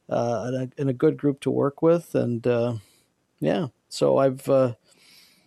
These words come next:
done clinical care. I've done research with adolescents, uh, uh, you know, d-, health education with adolescents, but, uh, I think they're a pretty special group. They're the, they're clearly, uh, <laughs>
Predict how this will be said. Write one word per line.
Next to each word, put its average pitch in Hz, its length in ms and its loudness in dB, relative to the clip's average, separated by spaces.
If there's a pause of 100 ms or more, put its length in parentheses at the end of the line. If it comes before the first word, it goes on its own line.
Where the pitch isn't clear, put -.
(420)
done 143 180 2
clinical 160 400 2
care. 139 380 4
I've 131 120 4
done 123 180 0
research 139 420 -2
with 135 220 -2
adolescents, 123 920 -2
uh, 110 480 -6 (440)
uh, 131 160 2
you 135 120 0
know, 123 220 -2
d-, 107 180 -16 (360)
health 147 180 0
education 131 580 -2
with 123 140 -4
adolescents, 120 680 -6
but, - 340 -8
uh, 120 180 -4 (360)
I 185 80 -2
think 214 180 2
they're 185 120 4
a 160 60 4
pretty 156 220 2
special 131 420 0
group. 123 320 -2 (320)
They're 117 320 -4
the, 117 400 -4 (540)
they're 147 160 2
clearly, 151 440 4
uh, 123 280 2 (200)
<laughs> 196 120 -2